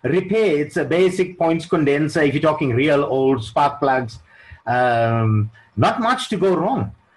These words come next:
These days, everything has got a computer controlling it, Dennis. You know that.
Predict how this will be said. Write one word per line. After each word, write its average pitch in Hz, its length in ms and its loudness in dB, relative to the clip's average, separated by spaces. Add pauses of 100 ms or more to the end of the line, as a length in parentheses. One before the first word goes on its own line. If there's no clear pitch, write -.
(140)
These 269 340 0
days, 214 340 0
everything 311 520 0
has 220 160 0
got 214 120 2
a 208 60 0
computer 247 480 0
controlling 135 540 0
it, 107 100 -2
Dennis. 160 320 0
You 269 140 2
know 120 180 0
that. 233 240 0